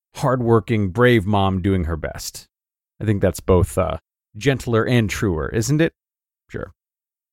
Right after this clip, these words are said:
So I have some thoughts about bullying that I will offer up, uh, to start things off. The reasons that children bully one another, uh, they aren't so different from the reasons that adults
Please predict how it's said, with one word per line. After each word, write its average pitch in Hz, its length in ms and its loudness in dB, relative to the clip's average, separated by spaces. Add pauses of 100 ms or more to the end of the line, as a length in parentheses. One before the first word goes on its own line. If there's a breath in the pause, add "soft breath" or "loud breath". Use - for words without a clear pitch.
(320)
So - 180 -2 (220)
I 160 80 2
have 247 180 2
some - 180 -6
thoughts 143 320 2
about 123 260 2
bullying 95 540 0
that 98 160 2
I 92 100 2
will 95 160 -2
offer 101 460 2
up, - 240 -2 (260)
uh, 95 300 -2
to 104 100 -4
start - 320 4
things 87 300 -2
off. - 360 -6 (1080)
The 123 100 2
reasons 208 560 -2
that 127 200 4
children 113 520 0
bully 101 320 -2
one 87 200 -4
another, 80 440 -6 (380)
uh, 92 240 0
they 110 160 2
aren't 180 200 4
so - 160 4
different 110 440 -2
from 107 160 -2
the 98 100 0
reasons 95 420 0
that 92 120 -2
adults 90 500 -2